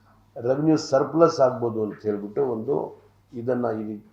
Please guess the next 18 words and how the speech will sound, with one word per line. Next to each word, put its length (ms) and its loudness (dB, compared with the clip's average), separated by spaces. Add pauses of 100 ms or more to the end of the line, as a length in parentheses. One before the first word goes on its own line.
(100)
ಈ 220 -10
ಅಂಕೆ 800 -8
ಸಂಖ್ಯೆ 300 -6
ನೋಡಿದಾಗ, 460 -2
ಮ್, 1700 -8 (280)
ಬರ್ತಕ್ಕಂಥ 560 0
ಮುನ್-, 420 -2
ಮುಂದಿನ 480 -2
ಬಜೆಟು 760 -4 (300)
ರೆವಿನ್ಯೂ 400 0 (3500)
ಆಗ್ಬೋದು 440 0
ಅಂತ 220 -8
ಹೇಳ್ಬಿಟ್ಟು 340 -4
ಎಲ್ಲರಿಗೂ 420 -2
ಒಂದು 140 -6
ಭಾವನೆಯೂ 460 -2
ಸಹ 220 -10
ಮೂಡಿಸಿದೆ. 480 -12